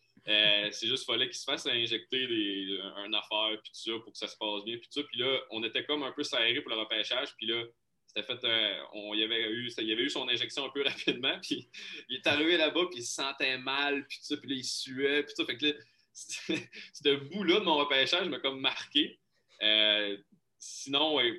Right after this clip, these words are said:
pour revenir vraiment là, au fait que j'ai été repêché par les Huskies, j'étais vraiment content. Tu sais, je veux dire, tu travailles très fort, t'es un jeune,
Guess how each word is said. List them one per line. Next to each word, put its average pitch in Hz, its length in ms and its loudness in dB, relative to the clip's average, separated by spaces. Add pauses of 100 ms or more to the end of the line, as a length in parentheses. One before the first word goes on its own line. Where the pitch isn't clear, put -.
(120)
pour 117 160 -2
revenir 123 400 2
vraiment 117 320 2
là, 120 80 -2
au 107 160 0
fait 120 140 -4
que 123 60 2
j'ai 117 100 -2
été 113 120 -2
repêché 104 360 -4
par 110 120 -4
les 104 140 -2
Huskies, - 220 -10
j'étais 98 180 -6
vraiment 104 360 -4
content. 101 340 -10
Tu 123 80 -14
sais, 120 120 -6
je 107 60 -4
veux 107 100 -2
dire, 107 140 -6
tu - 140 -16
travailles 131 440 -2
très 135 240 -2
fort, 127 260 -6
t'es 156 160 -10
un 117 140 -2
jeune, 131 320 -4